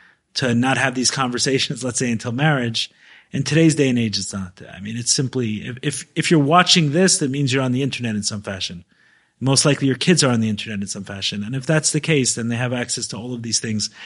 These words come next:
as well. And there needs to be the avenue for, um, for discussion. A, a sex education is happening.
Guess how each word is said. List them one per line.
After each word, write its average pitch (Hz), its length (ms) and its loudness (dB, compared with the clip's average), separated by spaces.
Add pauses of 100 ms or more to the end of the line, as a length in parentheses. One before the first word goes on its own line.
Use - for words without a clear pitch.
(240)
as 117 180 2
well. 151 260 6
And 117 180 2
there 120 80 2
needs 131 280 2
to 135 60 -8
be 123 120 0
the 117 160 0
avenue 110 360 -2
for, 107 500 -4 (1000)
um, 98 400 -2 (640)
for 135 240 4
discussion. 110 580 2 (840)
A, 120 160 -6
a 143 80 2
sex - 320 6
education 143 560 4
is 117 100 2
happening. 104 440 -4